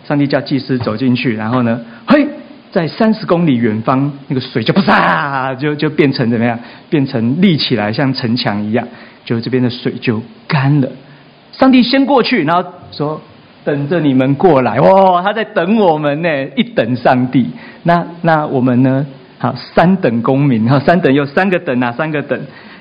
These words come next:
呃，第一个等他们在旷野四十年，好，四十年，好，四十年，等什么呢？等那些不信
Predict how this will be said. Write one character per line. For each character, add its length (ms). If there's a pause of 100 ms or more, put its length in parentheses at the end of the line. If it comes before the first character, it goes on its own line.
呃， 300
第 180
一 40
个 120
等 180
他 140
们 160
在 200
旷 260
野 220
四 360
十 200
年， 360 (520)
好， 200
四 240
十 160
年， 320 (360)
好， 140
四 180
十 160
年， 300 (480)
等 220
什 120
么 140
呢？ 260 (380)
等 180
那 120
些 160
不 260
信 560